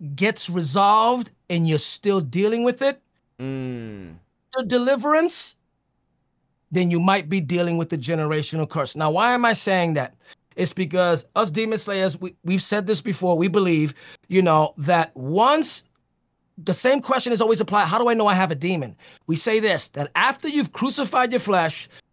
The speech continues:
Speaker 1: after you've disciplined yourself, taken personal responsibility, you're fellowshipping with the saints, you're giving, you're doing everything that you know to be right, and the problem still persists, then you need a deliverance 'cause there's a demon there. But let's take it a step further. If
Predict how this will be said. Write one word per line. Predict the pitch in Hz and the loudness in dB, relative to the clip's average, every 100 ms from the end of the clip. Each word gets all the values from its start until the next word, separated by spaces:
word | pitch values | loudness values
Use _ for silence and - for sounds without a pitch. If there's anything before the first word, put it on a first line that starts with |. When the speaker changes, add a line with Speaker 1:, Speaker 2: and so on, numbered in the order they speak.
| _ | _
Speaker 1:
after | 165 214 233 - | 2 2 2 -2
you've | 214 196 165 | -2 0 0
disciplined | 127 277 294 247 277 247 | -2 -2 -4 -4 -2 0
yourself, | 220 208 185 151 | 0 2 0 0
taken | 196 220 262 | -2 -2 -2
personal | - 254 269 269 | 0 -2 -2 -4
responsibility, | 254 226 247 233 202 202 180 | -4 0 0 0 0 0 0
you're | 160 147 | -2 -4
fellowshipping | 247 269 269 262 254 | -2 0 0 -2 -2
with | 240 | -2
the | 233 | -4
saints, | - 196 185 151 | -2 0 0 -2
you're | |
giving, | 143 262 262 254 | -4 -2 0 0
you're | 190 | 0
doing | 247 277 233 | 0 0 0
everything | 277 311 285 | -2 0 -2
that | 269 226 | -2 0
you | |
know | 208 240 285 | 4 4 4
to | - 277 | 0 -6
be | 262 269 | -4 0
right, | 240 196 185 - _ | 2 4 2 -4 _
and | 196 196 | 0 0
the | |
problem | 160 - 233 262 262 | 0 2 4 6 4
still | - - 254 | 2 0 0
persists, | 247 214 - 320 254 - - _ _ _ - | 2 0 4 4 4 -2 -14 _ _ _ 0
then | 214 208 | 4 6
you | 202 | 6
need | 208 | 4
a | 190 | 4
deliverance | 190 226 208 220 - | 4 2 2 2 0
'cause | 196 | -2
there's | 175 180 | -2 -4
a | 170 | -4
demon | 196 185 170 | -2 0 2
there. | 147 98 _ _ _ _ _ _ | 0 -4 _ _ _ _ _ _
But | - 180 - _ _ _ _ _ _ | -2 -2 -2 _ _ _ _ _ _
let's | 214 214 | -4 -4
take | - 285 285 | 0 0 2
it | 254 | -2
a | |
step | - 226 | 0 -2
further. | 175 196 127 - _ _ _ _ - | 0 -2 -2 -10 _ _ _ _ 0
If | 226 | 0